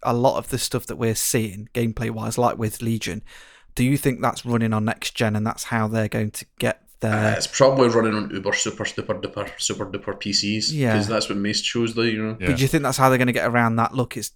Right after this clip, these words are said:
Speaker 1: it's been downgraded because you're on current gen, but when the next one's come out, there's gonna be an upgrade and it'll look even better?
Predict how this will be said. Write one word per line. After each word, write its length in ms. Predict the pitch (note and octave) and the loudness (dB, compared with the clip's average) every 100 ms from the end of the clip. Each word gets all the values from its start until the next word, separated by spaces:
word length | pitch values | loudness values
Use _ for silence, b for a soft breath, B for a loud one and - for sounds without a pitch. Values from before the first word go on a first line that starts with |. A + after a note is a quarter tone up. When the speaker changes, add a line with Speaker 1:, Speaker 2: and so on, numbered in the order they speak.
| - | -12
Speaker 1:
it's 220 | A2+ - | -12 -8
been 220 | - A2+ | -4 -2
downgraded 580 | A#2 A2 G#2+ A2 A2 A2 | 0 0 0 0 0 -4
because 300 | A2+ - G#2 | -6 -4 -2
you're 140 | A2 | 2
on 280 | A2 G#2+ G#2 - _ _ | 4 2 0 -6 _ _
current 280 | - C3 B2 | 2 2 2
gen, 320 | A#2+ A#2 A#2 A2+ b b - | 2 4 2 -2 b b -8
but 100 | G2+ | 0
when 240 | A#2 A2+ | 2 4
the 60 | A#2 | 4
next 200 | B2 - | 2 2
one's 160 | A#2+ | 0
come 140 | - A#2 | 0 2
out, 80 | A2+ | 2
there's 120 | A2 | 0
gonna 140 | A#2 | -2
be 80 | A2 | 0
an 60 | A2+ | -2
upgrade 400 | A2+ A#2 A2 G#2+ | -2 -2 -2 0
and 120 | A2 | -2
it'll 120 | - | -4
look 160 | A2 - | -4 -4
even 160 | A2+ | -2
better? 380 | A#2 C#3 - D#3 | 0 0 -2 -4